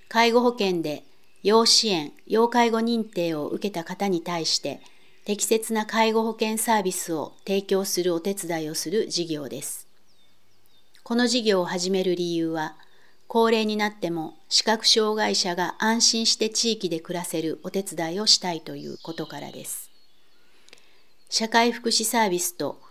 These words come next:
介護保険サービスの狭間におられる方々にそれぞれの内容をお伝えし、ご自身で選択していただき、必要なサービスを切れ目なく受けていただくことによって、利用者の不安も軽減でき、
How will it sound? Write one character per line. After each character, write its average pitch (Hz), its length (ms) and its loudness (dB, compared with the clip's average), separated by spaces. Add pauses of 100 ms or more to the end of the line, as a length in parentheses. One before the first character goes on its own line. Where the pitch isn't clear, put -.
(280)
介 220 240 2
護 220 100 2
保 226 80 0
険 220 240 0
サ 220 200 2
ー 208 60 4
ビ 185 80 0
ス - 140 -2
の 160 140 -4
狭 196 260 0
間 214 140 2
に 208 120 -2
お 202 120 0
ら 202 100 2
れ 220 120 0
る 185 100 0
方 180 260 -8
々 170 260 -8
に 147 240 -10
そ 208 140 0
れ 220 120 4
ぞ 208 120 2
れ 180 80 0
の 160 140 -2
内 185 300 0
容 185 260 2
を 214 100 0
お 180 80 -6
伝 - 320 -10
え 170 60 -6
し、 - 400 -2 (500)
ご 180 120 4
自 208 100 4
身 196 300 2
で 165 80 -2
選 185 260 0
択 180 240 -6
し - 100 0
て 170 80 -2
い 170 80 -4
た 175 120 -6
だ 175 100 -4
き、 - 340 -12 (440)
必 - 260 -4
要 214 160 4
な 208 100 0
サ 220 200 0
ー 202 80 2
ビ 175 80 0
ス 170 220 -4
を - 200 -4
切 - 120 -4
れ 220 100 2
目 226 100 0
な 226 140 0
く 196 140 -2
受 202 160 -2
け - 20 -2
て 180 100 -4
い 160 60 -6
た 170 120 -8
だ 175 140 -4
く - 80 -20
こ 180 140 -10
と 185 120 -4
に 165 120 -4
よ 151 80 -6
っ 147 40 -14
て、 - 380 -10 (480)
利 185 140 2
用 202 140 6
者 196 180 2
の 190 100 0
不 196 160 0
安 190 180 2
も 185 120 -4
軽 202 240 -2
減 196 220 -4
で 165 120 -6
き、 - 320 -12